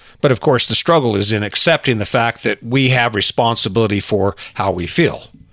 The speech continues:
I mean, so, it's certainly so much easier and probably a lot more interesting for us to blame the world for why our life is the way it is, because at least that way we have no accountability. We can just continue to be who we are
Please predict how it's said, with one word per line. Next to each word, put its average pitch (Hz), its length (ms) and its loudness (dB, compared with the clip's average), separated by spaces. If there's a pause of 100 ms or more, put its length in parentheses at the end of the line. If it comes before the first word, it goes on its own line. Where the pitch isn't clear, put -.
(300)
I - 20 0
mean, 160 140 2
so, - 400 0
it's 151 100 2
certainly 165 380 2
so 170 220 4
much 139 200 0
easier 139 480 2 (220)
and 120 140 -4
probably 117 420 0
a 104 80 0
lot 143 240 0
more 113 180 0
interesting 127 640 0
for 120 160 0
us 113 140 2
to - 80 0
blame 127 380 2
the 101 80 2
world 156 340 4
for 120 140 0
why 107 320 2 (200)
our 113 140 2
life 104 320 0
is 101 140 0
the 107 80 0
way 98 260 2
it 85 60 -4
is, 107 200 -2
because 165 320 0
at 170 140 -2
least 175 220 0
that 180 220 0
way 135 260 2 (240)
we 160 160 2
have 165 240 2
no 160 140 4
accountability. 127 680 2
We 139 80 -2
can 143 80 2
just 123 180 0
continue 143 400 0
to 127 80 0
be 147 280 2
who 143 120 2
we 120 220 0
are 123 420 2